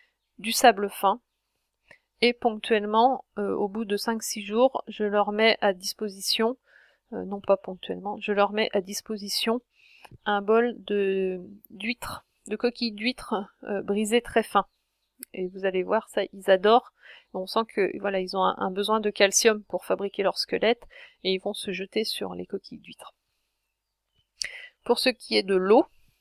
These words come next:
j'utilise des contenants extérieurs à l'éleveuse sous forme de petites pipettes.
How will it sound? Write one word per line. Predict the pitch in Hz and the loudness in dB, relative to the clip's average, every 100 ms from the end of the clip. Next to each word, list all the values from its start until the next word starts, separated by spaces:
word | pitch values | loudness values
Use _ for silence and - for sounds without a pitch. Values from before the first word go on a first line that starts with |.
| _ _ _ _ | _ _ _ _
j'utilise | 214 233 - 247 240 226 185 175 _ - _ - | -8 -6 -4 -4 -2 -2 -2 -4 _ -20 _ -12
des | 220 | -8
contenants | 208 226 - 233 220 247 - | -4 -4 0 2 2 0 0
extérieurs | 262 - - 247 220 220 226 208 - - | -2 -2 2 4 4 4 4 4 -2 -2
à | 214 | 0
l'éleveuse | 208 202 190 214 269 220 - - - _ | 2 0 2 2 4 0 -2 -20 -20 _
sous | - 233 | -10 2
forme | 240 247 233 | 6 6 4
de | |
petites | 202 233 262 254 - | -4 -4 -4 -6 -8
pipettes. | 226 - 196 - | -2 4 4 2